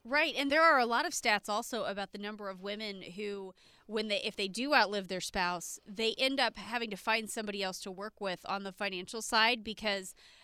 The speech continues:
they never really had that relationship with the person that, that their husband was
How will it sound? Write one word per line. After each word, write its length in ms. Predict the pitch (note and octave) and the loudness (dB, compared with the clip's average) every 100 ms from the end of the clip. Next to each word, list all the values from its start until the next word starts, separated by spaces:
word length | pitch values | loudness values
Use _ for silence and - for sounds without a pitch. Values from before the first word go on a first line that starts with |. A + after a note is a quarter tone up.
| - | 2
they 140 | A#3 | 4
never 220 | B3+ B3 | 6 4
really 220 | B3 A#3 G3+ | 0 -2 -4
had 300 | - G#3 G3+ | 2 2 4
that 180 | F3 | 2
relationship 840 | - F#3+ F3+ F3 G3+ F3+ - C#3+ - | 2 -2 -2 -4 -4 -4 -4 -4 -6
with 200 | G#3 F#3 | -6 -6
the 100 | G3+ | -8
person 440 | - G3+ F#3 G3+ G3 | -8 -8 -8 -8 -6
that, 300 | F3+ - F#3 | -6 -6 -8
that 180 | G3 | -6
their 180 | G3 F#3 | -4 -6
husband 560 | F3+ A3 G#3 G3 F#3 F3+ | -2 -4 -2 -2 -2 -4
was 280 | F#3 F3+ | -8 -10